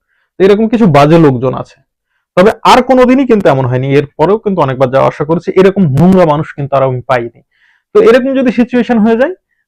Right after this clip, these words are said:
তো আপনি দেখা যাচ্ছে পঞ্চাশ বা একশো টাকা দিয়ে কোনো ঝামেলা করবেন না, কারণ দেখা যাচ্ছে তার সাথে ঝামেলা করতে গেলে আপনার, আহ, পাসপোর্টে হয়তো সিলটা তারা মারবে না। তো আপনি খুব সুন্দরভাবে ওখান থেকে চলে যাবেন।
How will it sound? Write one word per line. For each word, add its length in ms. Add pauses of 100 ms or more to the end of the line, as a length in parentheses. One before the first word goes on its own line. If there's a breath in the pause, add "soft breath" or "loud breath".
তো 60
আপনি 140
দেখা 140
যাচ্ছে 200
পঞ্চাশ 300
বা 120
একশো 220
টাকা 200
দিয়ে 160
কোনো 180
ঝামেলা 320
করবেন 300
না, 100
কারণ 200
দেখা 180
যাচ্ছে 160
তার 120
সাথে 200
ঝামেলা 300
করতে 280
গেলে 160
আপনার, 280 (180)
আহ, 220
পাসপোর্টে 400
হয়তো 180
সিলটা 320
তারা 140
মারবে 280
না। 120 (840)
তো 60
আপনি 320 (380)
খুব 140
সুন্দরভাবে 540
ওখান 220
থেকে 160
চলে 220
যাবেন। 240